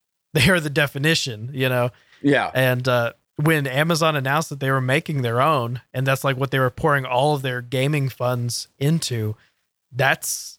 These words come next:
Speaker 1: one of those companies where you're just like, "You know what? This is promising, and this really could be the thing that, you know, makes it on a ton of game of the year lists." And I think we've, like,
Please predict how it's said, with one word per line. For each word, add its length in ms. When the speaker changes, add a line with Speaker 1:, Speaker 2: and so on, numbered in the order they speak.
Speaker 1:
one 260
of 40
those 140
companies 380
where 80
you're 60
just 180
like, 160
"You 100
know 120
what? 180
This 340
is 200
promising, 800
and 80
this 200
really 240
could 260
be 120
the 100
thing 300
that, 280
you 120
know, 340
makes 360
it 80
on 160
a 60
ton 320
of 80
game 220
of 60
the 60
year 280
lists." 520
And 320
I 80
think 240
we've, 160
like, 360